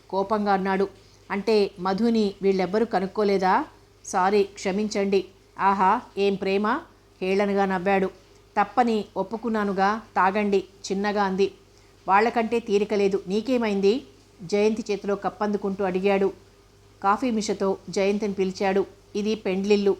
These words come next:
నాకు చాలా పనులున్నాయి, అందుకే మీ విషయం పట్టించుకోలేదు. మీ ప్రవర్తన నాకు భయంగా ఉంది, అందుకే రాలేదని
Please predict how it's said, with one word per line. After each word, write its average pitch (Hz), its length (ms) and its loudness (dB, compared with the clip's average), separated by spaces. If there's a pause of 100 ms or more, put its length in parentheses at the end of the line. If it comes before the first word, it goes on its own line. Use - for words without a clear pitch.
నాకు 190 320 -4
చాలా 185 220 4
పనులున్నాయి, 190 580 0 (420)
అందుకే 226 320 0
మీ 214 140 2
విషయం 214 280 -2
పట్టించుకోలేదు. 196 840 0 (100)
మీ 214 100 0
ప్రవర్తన 202 680 0
నాకు 190 240 -4
భయంగా 202 400 0
ఉంది, 196 300 0 (120)
అందుకే 220 340 -2
రాలేదని 196 440 0